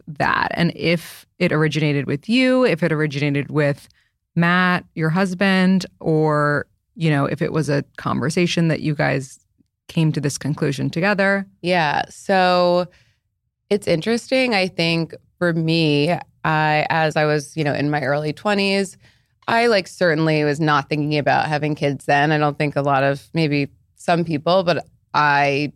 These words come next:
Speaker 2: most, me and most of my friends were just focused on, like, ourselves and having fun and, and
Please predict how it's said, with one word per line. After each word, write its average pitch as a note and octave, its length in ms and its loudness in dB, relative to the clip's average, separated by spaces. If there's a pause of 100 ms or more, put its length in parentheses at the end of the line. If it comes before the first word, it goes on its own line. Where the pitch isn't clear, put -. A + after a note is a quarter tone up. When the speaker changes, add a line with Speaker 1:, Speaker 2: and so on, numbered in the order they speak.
Speaker 2:
most, G3 360 0
me A3 80 2
and G#3 80 2
most F3 160 0
of - 40 -20
my D#3+ 120 0
friends D3 320 -2
were D#3 80 -2
just D3 200 -10
focused D3 360 -4
on, D3+ 160 0
like, D3+ 180 -2
ourselves E3 640 0
and C#3+ 340 -2
having D#3+ 220 -4
fun E3 360 0
and, C#3 280 -2 (240)
and C3+ 220 -8